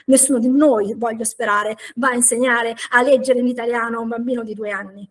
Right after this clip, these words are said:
ok? Aspettiamo che la lingua sia acquisita, almeno oralmente. Non abbiamo bisogno che l'inglese sia acquisito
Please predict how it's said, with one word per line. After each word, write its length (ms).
ok? 400
Aspettiamo 680
che 100
la 80
lingua 260
sia 140
acquisita, 540
almeno 320
oralmente. 480
Non 140
abbiamo 220
bisogno 520
che 100
l'inglese 480
sia 220
acquisito 800